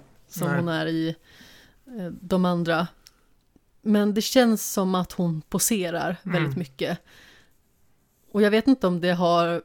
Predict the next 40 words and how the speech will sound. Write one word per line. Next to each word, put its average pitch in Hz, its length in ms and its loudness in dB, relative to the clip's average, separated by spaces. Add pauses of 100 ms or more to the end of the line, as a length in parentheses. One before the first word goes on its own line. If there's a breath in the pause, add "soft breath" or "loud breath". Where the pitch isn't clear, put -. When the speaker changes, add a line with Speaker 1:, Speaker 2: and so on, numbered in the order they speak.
(120)
Speaker 1:
med 175 220 -2
att 170 140 -8
göra 170 460 0
att - 260 -8
Gal 170 360 -4
Gadot 165 460 -2
liksom 175 220 -8
är 175 420 0 (280)
en 175 180 -2
modell 180 540 -2
i 185 120 -6
grunden 180 500 -2
också. 208 400 -4 (520 loud breath)
Men 196 420 0 (300)
alltså, 202 260 -4
i 214 100 -2
varje 180 600 0
scen 196 600 -2 (340)
så - 140 -6
känns 175 260 -2
det - 20 -10
som 185 80 -2
att 165 80 -6
hon 180 120 0
poserar 185 880 0 (180)
och - 280 -8
ska 180 140 -4
se 175 200 -2
snygg 226 580 0
ut. 165 520 -8 (480 loud breath)
Eh, 175 340 -2 (540)
och 202 100 -2
det 202 80 4
är 190 60 4
väldigt 202 320 2
mycket 170 720 0
slow 185 160 0
motion 185 300 0
Speaker 2:
Mm. 139 120 -2
Speaker 1:
också. 143 300 -6